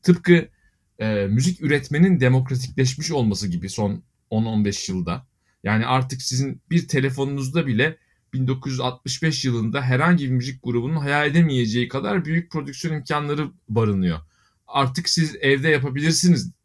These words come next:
çoğu şeyi. Bunun getirdiği, hatta hiçbir şeye ihtiyacınız olmadan bunu dünyayla paylaşabilir. İşleriniz çok yolunda giderse de başarılı da olabilirsiniz.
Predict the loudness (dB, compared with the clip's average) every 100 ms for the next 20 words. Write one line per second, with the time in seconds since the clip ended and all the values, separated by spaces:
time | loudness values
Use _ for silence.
0 | _ -2 -2 -2 -4 -4 -6 -14 _ _
1 | _ _ -20 -4 0 0 0 -4 -4 -2
2 | -2 -2 -6 -4 0 2 0 _ _ -4
3 | -2 2 2 2 0 0 0 0 2 2
4 | 2 -2 2 6 6 4 2 2 2 0
5 | -2 -2 -4 -8 _ _ _ -4 0 6
6 | 6 6 2 0 0 -2 0 -2 0 0
7 | 2 2 4 2 0 -2 0 0 2 4
8 | 4 2 2 0 -2 -4 -4 -4